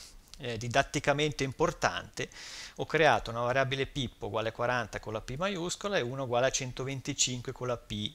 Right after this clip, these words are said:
minuscola, che sono due variabili diverse, eh. Chiamarla Pluto è più facile, forse più intuitivo capire che Pluto è diverso da Pippo, ma in realtà questo Pippo è esattamente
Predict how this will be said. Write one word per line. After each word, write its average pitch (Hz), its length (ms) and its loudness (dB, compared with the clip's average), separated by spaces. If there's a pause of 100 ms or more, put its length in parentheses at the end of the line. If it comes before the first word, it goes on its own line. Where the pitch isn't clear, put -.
minuscola, 135 720 0 (1900)
che 214 100 0
sono 226 220 4
due 190 160 6
variabili 180 300 6
diverse, 120 500 2
eh. 151 80 -4 (720)
Chiamarla 123 420 -2
Pluto 175 640 2 (200)
è - 100 -6
più - 160 -8
facile, 139 360 4
forse 143 240 0
più 151 140 -2
intuitivo 143 880 0 (360)
capire 135 440 -2
che 120 100 -6
Pluto 139 320 -4
è 117 40 -6
diverso 110 360 0
da 214 140 4
Pippo, 110 400 -4
ma 139 100 0
in 131 60 0
realtà 135 280 2
questo - 300 -4
Pippo - 540 -6 (440)
è 147 240 -2
esattamente 139 640 -6